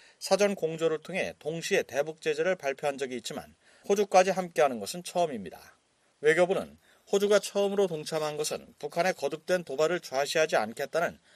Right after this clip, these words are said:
국제사회 의지가 강화되고 있음을 보여준다고 평가했습니다. 유엔 안전보장이사회에선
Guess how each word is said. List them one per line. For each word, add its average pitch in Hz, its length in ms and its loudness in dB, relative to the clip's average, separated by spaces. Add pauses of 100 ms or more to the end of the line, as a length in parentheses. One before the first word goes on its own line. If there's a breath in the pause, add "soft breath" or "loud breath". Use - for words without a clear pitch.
(240 soft breath)
국제사회 190 500 2
의지가 156 460 0
강화되고 160 520 -2
있음을 170 340 -6
보여준다고 120 680 -4
평가했습니다. 95 680 -8 (880 soft breath)
유엔 175 200 4
안전보장이사회에선 170 1300 2